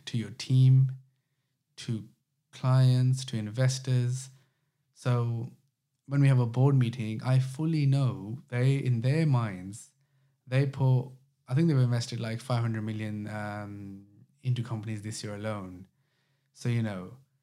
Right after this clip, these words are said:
we're such a small investment for them as a whole. They just wanna know, is their money safe? Are you on track on your business plan?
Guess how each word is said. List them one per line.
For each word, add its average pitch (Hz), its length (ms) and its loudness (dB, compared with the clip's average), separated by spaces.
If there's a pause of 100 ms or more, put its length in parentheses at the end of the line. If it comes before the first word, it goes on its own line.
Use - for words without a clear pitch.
(440)
we're 123 60 -8
such 160 180 -2
a 143 60 0
small 131 320 4
investment 120 500 -2
for 107 160 -8
them 101 160 -10
as 107 140 -6
a 104 60 -8
whole. 110 560 -4 (320)
They 190 120 0
just 139 200 0
wanna 113 160 0
know, 110 160 -4
is 113 140 -4
their 117 100 -2
money 107 220 -6
safe? - 580 -8 (1120)
Are 139 180 4
you 131 220 8
on 123 140 4
track - 420 -4 (320)
on 123 160 2
your 117 120 0
business 113 280 -4
plan? 117 360 -8